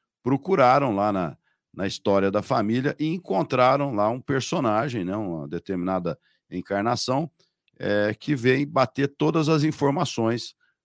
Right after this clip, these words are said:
com as informações prestadas pelo espírito, né? Então, foi uma revelação pontual, mostrando ali que, é, é, essas coisas podem acontecer.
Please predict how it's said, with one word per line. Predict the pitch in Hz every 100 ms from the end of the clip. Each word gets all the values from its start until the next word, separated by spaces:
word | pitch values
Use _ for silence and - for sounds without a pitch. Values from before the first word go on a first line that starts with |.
| _
com | 98 113 123 123 _
as | 98 107 104
informações | 120 117 113 104 - 104
prestadas | - 127 127 - 110 110 110
pelo | - 117
espírito, | 131 - 92 160 -
né? | 90
Então, | 101 165
foi | -
uma | 190 196
revelação | 160 151 151 135 - 147 113 _
pontual, | - 156 156 - 160 107 104 160 _ _ _ _ _
mostrando | - 127 - - 113 131 135
ali | 98 110
que, | 117 127 117 85 _ _ _
é, | - 101 - 98 95 92 85 60
é, | 69
essas | 90 - 95
coisas | 127 131 135
podem | - 139 139
acontecer. | 151 - 147 143 151 - 95